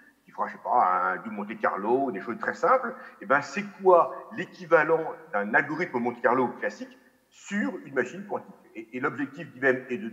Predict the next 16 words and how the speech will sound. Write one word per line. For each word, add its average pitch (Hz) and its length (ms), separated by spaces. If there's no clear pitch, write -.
et 123 40
des 117 240
autres, 220 300
c'est - 200
de 156 60
mettre 196 200
à 131 80
disposition 180 580
dans 131 140
le 127 60
cloud 127 440
de 127 100
telles 165 220
briques 127 260
de - 60
base 208 340